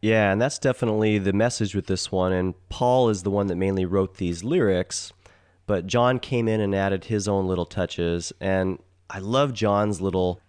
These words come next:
background vocals to this and what he adds to it, because it, it's almost like he's kinda trolling Paul on this song, because Paul's doing the, "Gotta admit it, it's getting better, it's getting better all the time," and then you can hear John in the background going, "It can't get no worse,"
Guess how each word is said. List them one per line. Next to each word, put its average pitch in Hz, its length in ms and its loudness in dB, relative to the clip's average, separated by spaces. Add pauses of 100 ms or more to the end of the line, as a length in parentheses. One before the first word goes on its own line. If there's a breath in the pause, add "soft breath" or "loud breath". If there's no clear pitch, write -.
(120)
background 107 600 2
vocals 98 420 0
to 101 140 -4
this 92 320 0
and 92 120 -2
what 92 180 0
he 101 200 0
adds 92 200 -2
to - 140 -4
it, 87 60 -4
because 95 280 -4
it, 104 160 -4
it's - 240 -12
almost 175 380 0
like 117 140 0
he's 98 180 -2
kinda 107 340 -2
trolling 104 480 0
Paul 82 500 0
on 85 140 -2
this 82 160 -4
song, 82 380 -4 (380 loud breath)
because 90 380 -4
Paul's 104 560 0
doing 98 280 0
the, 90 280 0
"Gotta 104 340 0 (180)
admit 104 180 -2
it, 104 140 -2 (140)
it's - 120 -14
getting 107 240 -2
better, 110 300 2
it's - 160 -4
getting 98 260 0
better 104 260 2
all 101 100 2
the 95 60 -4
time," 104 440 0
and 98 80 0
then 98 80 0
you 104 120 0
can 107 140 -4
hear 101 380 0 (200 soft breath)
John 127 300 4
in 117 60 2
the 110 80 2
background 107 420 0
going, 101 220 2
"It 95 80 -4
can't 127 260 -2
get 127 160 -2
no 107 180 2
worse," 101 680 0